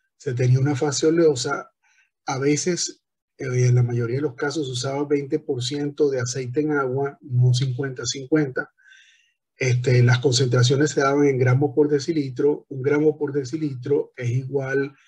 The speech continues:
a, eh, un gramo por cada cien mililitros. Y como el agua se prepara primero y el aceite se prepara y después se unen, generalmente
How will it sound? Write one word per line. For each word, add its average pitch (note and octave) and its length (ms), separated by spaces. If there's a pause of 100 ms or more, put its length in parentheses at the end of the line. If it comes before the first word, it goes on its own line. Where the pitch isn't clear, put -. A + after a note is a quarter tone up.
(480)
a, C#3 640
eh, A#2 1080
un C3+ 140
gramo C#3 420
por B2 180
cada B2 240
cien C3 220
mililitros. C3+ 580 (840)
Y C3+ 220
como C3+ 600
el C#3+ 180
agua D#3+ 280
se F#3 140
prepara D3 720
primero C#3 640
y C3+ 100
el B2 120
aceite C#3+ 500
se D#3+ 100
prepara D3 480
y C3+ 60
después B2 360
se E3+ 100
unen, D3 440 (280)
generalmente D3 1040